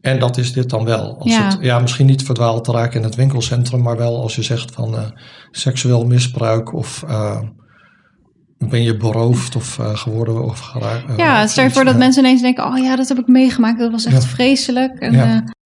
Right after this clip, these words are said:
Speaker 2: ja, dan
Speaker 1: Ja.
Speaker 2: krijg je, eh, <laughs> allemaal,
Speaker 1: Ja.
Speaker 2: eh, proefpersonen met problemen daarna. Dus aan de ene kant is het kritiek op deze replicatiestudie dat ze daar niet meer naar hebben gekeken, zodat ze meer duidelijkheid konden scheppen over de overeenkomst of ver-, verschillen tussen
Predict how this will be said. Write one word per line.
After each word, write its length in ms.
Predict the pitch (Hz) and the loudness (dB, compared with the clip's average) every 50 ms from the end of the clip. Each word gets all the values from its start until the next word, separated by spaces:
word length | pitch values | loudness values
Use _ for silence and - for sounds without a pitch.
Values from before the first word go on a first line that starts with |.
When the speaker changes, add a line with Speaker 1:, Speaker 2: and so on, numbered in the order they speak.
| _ _ _ | _ _ _
Speaker 2:
ja, 100 | - 233 | 2 2
dan 80 | 208 180 | 4 4
Speaker 1:
Ja. 60 | 185 | 4
Speaker 2:
krijg 220 | - 233 220 - | 2 0 -2 0
je, 60 | - | 0
eh, 680 | 240 226 220 233 233 233 233 - 247 220 - - 180 254 | 2 2 2 2 2 2 2 2 2 2 2 2 0 4
<laughs> 20 | |
allemaal, 380 | 254 247 233 233 220 226 226 120 117 | 6 6 6 6 6 4 4 4 4
Speaker 1:
Ja. 80 | 226 233 | 4 2
Speaker 2:
eh, 80 | 226 | 0
proefpersonen 580 | 226 - 254 254 247 - 240 - 233 220 226 220 | 0 0 0 0 0 0 0 2 2 4 4 4
met 120 | 208 208 - | 2 0 0
problemen 460 | - 233 220 220 220 247 262 220 175 | 0 2 4 4 4 4 4 4 4
daarna. 420 | 170 170 170 170 165 175 175 - _ - | 4 2 2 2 0 -2 -4 -6 _ 2
Dus 400 | 240 262 262 247 - - - - | 4 4 4 4 2 -2 -4 -2
aan 120 | - 247 | 2 4
de 60 | 240 220 | 4 6
ene 180 | 254 285 294 | 6 6 6
kant 220 | 277 269 254 247 240 | 4 4 4 4 4
is 180 | 254 233 - | 2 2 2
het 260 | 240 226 226 - - - | 0 0 0 -2 -10 -10
kritiek 420 | - - 240 220 - 302 311 302 269 | -2 0 0 2 4 2 2 2 2
op 100 | 220 - | 0 2
deze 260 | 196 190 196 196 208 | 2 4 4 4 4
replicatiestudie 960 | 196 196 196 196 208 196 196 185 185 190 - 196 - - - - 185 185 - | 2 2 2 0 0 0 0 0 0 0 0 -2 -4 -2 -2 0 0 2 2
dat 180 | 190 190 190 - | 2 0 0 0
ze 340 | - 175 - - - - _ _ - - - 185 170 160 165 | -2 -2 -2 -4 -10 -20 _ _ -8 -2 0 0 0 0 0
daar 360 | 170 196 220 247 240 247 240 | 0 2 2 4 4 6 6
niet 220 | 226 208 196 196 | 6 6 4 4
meer 260 | 202 196 202 202 196 190 | 4 4 6 6 6 4
naar 140 | 190 185 | 4 4
hebben 180 | 185 185 175 185 | 2 2 0 -2
gekeken, 440 | - - - 202 196 190 196 196 190 | -4 0 0 2 2 2 2 0 0
zodat 280 | - 196 190 196 196 - | 0 0 0 0 0 0
ze 100 | - 196 | 2 2
meer 200 | 196 185 185 180 | 4 4 2 2
duidelijkheid 520 | 175 165 175 208 220 247 240 226 233 233 233 | 2 2 2 2 2 2 2 0 0 0 0
konden 200 | - 240 240 233 | 2 2 2 2
scheppen 380 | - - - 240 240 - - | 0 -2 -4 -4 -2 0 0
over 300 | - 214 214 208 202 196 | 2 2 2 2 0 0
de 120 | 180 185 - | 0 0 2
overeenkomst 680 | - 202 190 196 202 196 202 196 190 190 190 175 - | 0 0 0 2 2 4 4 4 4 2 0 0 0
of 140 | - 202 196 | -2 -4 -4
ver-, 280 | - - 196 190 190 180 | -4 -2 0 0 0 -2
verschillen 540 | - - 190 - - - 277 262 226 202 | -2 -4 -2 -2 0 2 2 2 2 2
tussen 440 | 202 185 185 180 - 190 180 175 175 | 2 0 -2 0 0 0 0 0 0